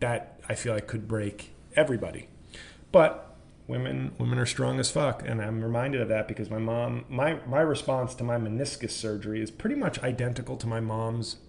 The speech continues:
two knee replacements. And I'm just like, "God, my mom is tough as fuck. Like, I'm such a bitch."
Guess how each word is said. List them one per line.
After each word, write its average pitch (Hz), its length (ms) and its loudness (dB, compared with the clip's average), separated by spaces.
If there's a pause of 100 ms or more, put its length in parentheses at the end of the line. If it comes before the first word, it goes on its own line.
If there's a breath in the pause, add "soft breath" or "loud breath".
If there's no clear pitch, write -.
two 127 160 0
knee 110 300 0
replacements. 156 840 4 (1300 loud breath)
And 170 160 4
I'm 160 140 6
just 156 160 2
like, 127 140 0
"God, 160 240 2
my 113 100 0
mom 110 240 0
is 98 100 -4
tough - 280 -2
as 95 120 -4
fuck. 90 400 -8 (800 loud breath)
Like, 107 260 -2
I'm 135 200 -2
such 131 260 2
a 123 60 2
bitch." 101 540 -2